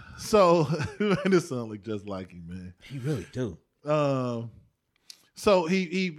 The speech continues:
Speaker 1: he, he said he couldn't survive off that, but he's twenty-five years old. He, he's wanted a, a, a, a,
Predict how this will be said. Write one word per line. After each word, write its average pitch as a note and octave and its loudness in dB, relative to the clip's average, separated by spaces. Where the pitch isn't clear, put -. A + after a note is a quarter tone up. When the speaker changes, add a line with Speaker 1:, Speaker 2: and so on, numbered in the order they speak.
Speaker 1:
he, F#3 -2
he E3+ -4
said G#3+ 4
he G#3 2
couldn't F#3 2
survive D3 4
off A#2+ 0
that, A2 -4
but A#2+ -2
he's C3 -8
twenty-five C#3 -4
years G#2+ -4
old. G2+ -8
He, B2+ -4
he's C3+ -4
wanted C3+ -2
a, A#2+ -2
a, B2+ -6
a, A#2+ -6
a, G#2 -14